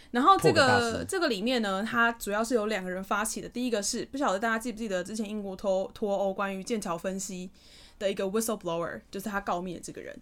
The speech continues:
Speaker 1: 他有参与这个就是规则制定。那第二个呢，是一个他比较像是 Facebook 之前的投资者，对，然后他们两个是主要就是算是涉及这个事件的人，然后有发布相关的条文。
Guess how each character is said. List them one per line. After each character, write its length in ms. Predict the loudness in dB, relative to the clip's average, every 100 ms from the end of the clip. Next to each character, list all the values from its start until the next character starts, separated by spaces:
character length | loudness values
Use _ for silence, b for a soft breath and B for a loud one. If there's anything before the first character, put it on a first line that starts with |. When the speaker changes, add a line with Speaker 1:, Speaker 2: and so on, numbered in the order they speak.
| -10
Speaker 1:
他 160 | 0 4
有 160 | 4 2
参 240 | 0 0
与 80 | -2
这 120 | -4
个 300 | -4 -4 -6
就 100 | -8
是 180 | -8 -8 -10 -14 -6
规 160 | -2 -2
则 160 | -4
制 160 | -6 -6
定。 220 | -6 -6
那 140 | -4 -2
第 180 | 2 4
二 80 |
个 140 | 4 2
呢， 180 | 0 -2
是 380 | -2 -2 -2 -6 B B
一 120 | -6 2
个 380 | 4 6 4
他 260 | 2 2 2
比 100 | 0
较 120 | -4
像 180 | 0 0
是 460 | 0 -2 0 -2 0
Facebook 420 | 2 2 0 -4
之 120 | -4
前 180 | -2 -2
的 80 | -4
投 240 | -6 -8
资 160 | -6 -10
者， 260 | -8 -10 -12 b b b -8
对， 220 | -8 -8 -4
然 120 | 2
后 60 | 6
他 80 | 6
们 80 |
两 120 | 4 2
个 120 | 0
是 200 | -2 -2
主 180 | -4 -2
要 180 | 2 2
就 120 | 0
是 120 | -4
算 240 | -4 -4
是 280 | -4 -6 -6
涉 420 | -4 0 4 4
及 220 | 4 -6 -4
这 120 | -2
个 200 | -2 -2
事 200 | -4 -6
件 200 | -6 -8
的 100 | -10
人， 180 | -14 -12 -6 -4
然 100 | -2
后 220 | -2 -2
有 100 | -4
发 180 | -4 -4
布 80 | -4
相 200 | -8 -6
关 160 | -6
的 200 | -8 -12 -12
条 220 | -4 -2
文。 340 | 0 0 0